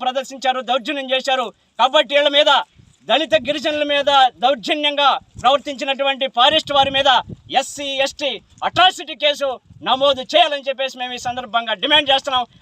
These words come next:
అట్రాసిటీ కేసు నమోదు చేయాలి. చేసేంత వరకు మా పోరాటం కొనసాగిస్తాం. ఈ భూమిని వదిలేటటువంటి ప్రసక్తే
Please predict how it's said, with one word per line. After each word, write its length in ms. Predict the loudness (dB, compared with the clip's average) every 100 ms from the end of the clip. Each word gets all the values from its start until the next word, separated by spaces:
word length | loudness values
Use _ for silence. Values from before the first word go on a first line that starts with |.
| -4
అట్రాసిటీ 480 | -4 0 0 0 -6 -4
కేసు 180 | -4 -2 -2
నమోదు 300 | 2 0 0 0
చేయాలి. 320 | 2 4 2 0 _ -4
చేసేంత 520 | 2 2 2 0 0 0 0
వరకు 260 | 2 2 2 -2 _
మా 80 | -4 0
పోరాటం 340 | 2 4 2 0 -2
కొనసాగిస్తాం. 600 | -2 0 0 -2 -2 -4 -4 _ -8
ఈ 40 | -8 -4
భూమిని 340 | -2 2 2 2 -4 _ -10
వదిలేటటువంటి 640 | 0 2 2 -2 -4 -6 -4
ప్రసక్తే 440 | -4 -2 -4 -4